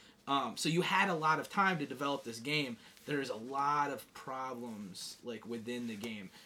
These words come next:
And I'm not saying don't buy it, but I have noticed that there's a lot of people, like, complaining about issues, but it's to be expected.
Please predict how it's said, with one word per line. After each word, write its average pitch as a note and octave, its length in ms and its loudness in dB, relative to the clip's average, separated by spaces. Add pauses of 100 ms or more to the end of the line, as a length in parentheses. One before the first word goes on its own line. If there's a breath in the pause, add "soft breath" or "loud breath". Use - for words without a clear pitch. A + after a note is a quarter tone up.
And D3 80 2
I'm E3+ 60 4
not A3 140 8
saying G3+ 240 4
don't C#3+ 240 0
buy A2+ 220 -4
it, F#3 280 0 (360 loud breath)
but C#3+ 300 0 (220)
I C#3 100 4
have C#3 420 0
noticed C3+ 440 0
that C3 140 -6
there's A#2 180 -4
a A#2+ 40 -8
lot A2+ 200 -6
of G#2 60 -12
people, A2 240 -8
like, E2+ 140 -8
complaining G#2+ 560 -10
about F#2+ 380 -10
issues, G2+ 480 -8
but F#3+ 280 -4 (140)
it's - 120 -10
to - 80 -6
be E3+ 100 -4
expected. - 460 -10